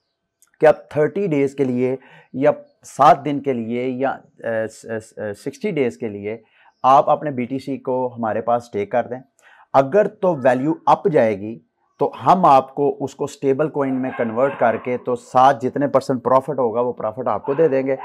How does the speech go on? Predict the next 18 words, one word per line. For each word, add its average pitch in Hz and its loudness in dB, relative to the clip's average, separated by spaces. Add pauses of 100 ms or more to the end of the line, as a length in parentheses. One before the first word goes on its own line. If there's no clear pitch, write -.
(280)
और 139 6
आपके 135 2
बीटीसी 135 -4
जो 131 -2
है 127 0
वो 120 0
उसमें 120 -6
स्टेबल 127 -4
कॉइन 123 -2
में 117 -4
कन्वर्ट 117 -2
होके 113 -2
आपको 110 -2
उस 117 -8
तरह 110 -4
प्रॉफिट 95 -8
मिल 87 -14
जाएगा। 87 -20